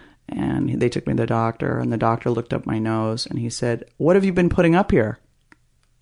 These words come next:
And I said, "You know, nasal spray, <laughs> you know, and, and meth on occasionally." He said, "This is an infection from drugs, you know, street drugs, from meth. I've seen it before,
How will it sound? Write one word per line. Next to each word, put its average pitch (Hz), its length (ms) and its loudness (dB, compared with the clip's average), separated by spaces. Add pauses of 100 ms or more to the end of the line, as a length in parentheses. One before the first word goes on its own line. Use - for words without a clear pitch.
(580)
And 135 200 2
I 127 60 2
said, 123 320 -2 (320)
"You 254 140 2
know, 214 400 2 (100)
nasal 226 400 4
spray, 247 540 2 (320)
<laughs> - 520 -10
you - 80 0
know, 196 280 2 (520)
and, 180 320 4 (400)
and 180 420 4
meth 196 680 4 (220)
on 339 120 0
occasionally." 226 760 0 (240)
He 190 120 0
said, 175 200 0
"This 185 180 2
is 180 120 0
an 175 80 4
infection 156 480 0
from 143 320 2
drugs, 156 600 -4
you 160 120 0
know, 143 260 0
street - 260 -4
drugs, - 280 -2
from 147 180 0
meth. 147 300 0
I've 139 100 -6
seen 139 160 2
it 139 60 0
before, 139 500 -2